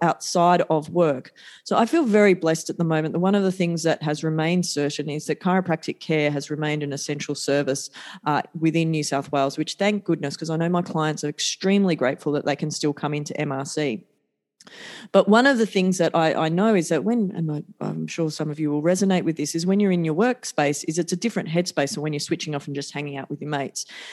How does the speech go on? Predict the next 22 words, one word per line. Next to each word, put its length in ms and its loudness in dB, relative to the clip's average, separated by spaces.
And 120 4
one 100 6
of 120 2
the 40 2
biggest 340 0
changes 380 -2
for 80 -6
me 400 0
is 240 2
that, 280 0
uh, 220 2
the, 240 2
the 160 0
connection 380 -2
that 100 0
I 80 0
have 240 -2
with, 300 -2
with 100 -2
my 140 -2
dear 220 0
friends 520 -4